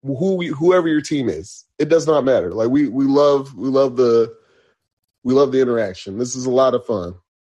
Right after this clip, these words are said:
Um, so yeah, come join us. And, um, that being said, uh, everyone have a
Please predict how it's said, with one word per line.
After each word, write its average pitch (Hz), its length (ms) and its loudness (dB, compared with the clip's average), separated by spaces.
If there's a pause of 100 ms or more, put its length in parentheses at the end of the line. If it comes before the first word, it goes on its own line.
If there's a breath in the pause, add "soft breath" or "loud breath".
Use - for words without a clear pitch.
(120)
Um, 98 240 -6
so - 100 -6
yeah, 131 180 2
come 131 200 -4
join 131 200 2
us. 95 300 -4
And, 117 300 2
um, 123 520 2 (440)
that 113 140 -2
being 135 140 0
said, 160 340 4
uh, 127 320 4 (180)
everyone 165 480 4
have 143 380 2
a 131 440 -2